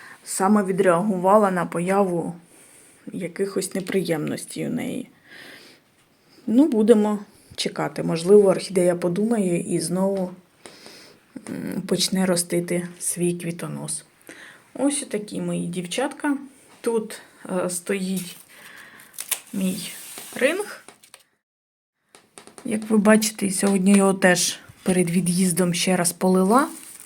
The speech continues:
тому що вже верхівка була суха. Ну, в нього, е, я його буду залишати ось таким чином, щоб, е,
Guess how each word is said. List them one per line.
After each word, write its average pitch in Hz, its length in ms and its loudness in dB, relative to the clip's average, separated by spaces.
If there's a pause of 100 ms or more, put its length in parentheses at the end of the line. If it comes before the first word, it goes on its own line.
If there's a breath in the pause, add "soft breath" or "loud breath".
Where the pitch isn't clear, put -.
(460 loud breath)
тому 226 220 4
що 214 640 2
вже 208 340 6
верхівка 208 560 2
була 190 280 2
суха. 190 480 -2 (1400 loud breath)
Ну, 254 160 2
в 214 80 2
нього, 202 400 0 (380)
е, 196 40 -6 (400)
я 190 160 2
його 185 240 0
буду 170 240 -4
залишати 180 560 0
ось 165 120 -2
таким 170 320 -6
чином, 294 360 6
щоб, 185 280 -2 (140)
е, 165 180 -6